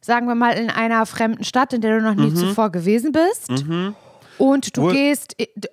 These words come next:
Speaker 1: keine Ahnung, wir gehen, stell dir vor, wir sind im Urlaub und wir sind beide in einem Hotel und wir gehen von dem Hotel, gehen wir, äh, runter, ist, ist zehn Minuten entfernt, Fußweg stand eigentlich anders im Reisebüro, aber sind jetzt nun doch zehn Minuten, äh,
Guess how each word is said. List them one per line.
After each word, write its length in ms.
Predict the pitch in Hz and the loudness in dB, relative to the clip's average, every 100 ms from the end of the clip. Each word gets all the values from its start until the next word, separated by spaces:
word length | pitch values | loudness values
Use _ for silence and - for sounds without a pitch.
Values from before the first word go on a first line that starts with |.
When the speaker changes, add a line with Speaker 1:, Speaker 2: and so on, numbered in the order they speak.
| - | -4
Speaker 1:
keine 280 | 269 254 | -2 2
Ahnung, 260 | 208 214 208 | 0 0 -2
wir 100 | 233 | -2
gehen, 220 | 247 269 185 | -2 -2 -4
stell 160 | - 285 | -2 0
dir 60 | |
vor, 180 | 262 269 | 2 0
wir 160 | 254 254 | 2 0
sind 140 | 233 | 0
im 120 | 226 | -2
Urlaub 400 | - 415 415 392 | 0 2 2 2
und 220 | - 269 277 | 0 -2 -2
wir 80 | |
sind 140 | 247 240 | -4 0
beide 240 | 240 240 | 0 0
in 80 | 220 | -2
einem 180 | 196 202 | -2 -2
Hotel 460 | 202 302 339 370 - _ _ _ _ _ | -4 2 2 2 -4 _ _ _ _ _
und 160 | - 247 | -4 -2
wir 100 | 233 | -2
gehen 240 | 247 254 | -2 -2
von 160 | - 254 | -2 -2
dem 160 | 240 | -2
Hotel, 300 | 226 - 240 | -4 -2 -2
gehen 180 | 226 233 | 0 0
wir, 120 | 233 | 2
äh, 200 | 220 - | 2 2
runter, 640 | 214 208 262 277 269 247 - | 0 2 0 2 2 2 2
ist, 320 | 240 - - | -2 -4 -6
ist 340 | - 262 - - | -2 -2 -2 -4
zehn 140 | 254 | 0
Minuten 260 | 254 240 233 | 2 0 -2
entfernt, 460 | 196 175 233 247 | -6 -4 -4 -4
Fußweg 440 | - 254 - 240 185 | -4 -6 -4 -6 -6
stand 460 | - 208 254 - - | -2 0 0 -4 -4
eigentlich 500 | 208 233 214 202 - | -2 -2 -4 -6 -4
anders 260 | 269 269 | -2 -2
im 80 | 254 | -2
Reisebüro, 720 | 240 226 226 214 220 214 226 226 - - - | 0 2 2 2 0 2 2 0 -8 -20 -2
aber 360 | 208 220 233 202 | 0 2 2 2
sind 200 | 240 240 | 0 -2
jetzt 180 | 226 226 | -4 -2
nun 80 | |
doch 160 | 214 233 | -2 -2
zehn 160 | - 233 | -2 -2
Minuten, 260 | 226 226 | -2 -2
äh, 120 | 220 | -4